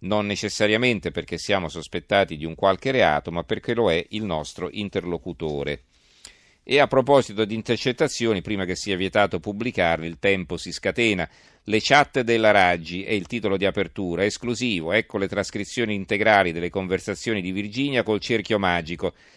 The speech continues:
Nei file segreti, trame, liti e affettuosità tra la sindaca e i fedelissimi Marra, Frongia e Romeo."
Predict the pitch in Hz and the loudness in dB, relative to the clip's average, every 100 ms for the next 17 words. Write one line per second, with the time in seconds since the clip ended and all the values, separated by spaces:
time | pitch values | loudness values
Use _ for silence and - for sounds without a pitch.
0 | _ _ 87 92 113 117 110 - 110 117 | _ _ -6 0 4 4 4 -2 -2 2
1 | 127 107 - 82 - 113 110 92 82 117 | 4 2 0 -6 2 4 4 0 -2 -4
2 | 107 90 90 - 104 - 113 135 143 135 | -4 -2 -2 -2 -6 -4 -6 -2 4 4
3 | - 95 98 - 123 98 82 85 82 95 | 4 0 0 0 -4 -2 -2 -4 -4 -2
4 | 104 117 - - 90 101 117 90 98 101 | 0 -2 -4 -6 -6 0 2 4 2 0
5 | 131 127 120 110 101 98 98 95 85 76 | 2 2 0 -2 0 0 0 0 0 -2
6 | 78 78 | -2 -4